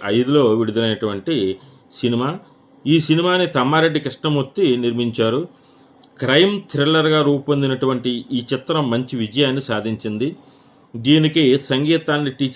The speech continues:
చలపతిరావు గారు అందించారు. గీత రచన ఆరుద్ర, ఆ, నిర్మాణ సంస్థ రవీంద్ర ఆర్ట్ ఫిలిమ్స్. మరి ఈ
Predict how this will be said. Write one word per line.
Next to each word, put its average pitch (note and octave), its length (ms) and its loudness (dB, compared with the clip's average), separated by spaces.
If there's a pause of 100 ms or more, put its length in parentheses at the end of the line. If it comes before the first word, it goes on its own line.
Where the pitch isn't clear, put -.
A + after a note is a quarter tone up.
చలపతిరావు C3 520 -2
గారు A#2+ 140 0
అందించారు. A2+ 460 0
గీత B2+ 400 -2
రచన C3 360 -2 (100)
ఆరుద్ర, A2+ 600 -2 (760)
ఆ, A#2 60 0
నిర్మాణ C3+ 460 2 (500)
సంస్థ A#2 520 -4 (680)
రవీంద్ర A#2+ 440 2
ఆర్ట్ A2 640 0 (100)
ఫిలిమ్స్. A2 560 -2 (640)
మరి B2+ 640 4 (200)
ఈ C#3 180 0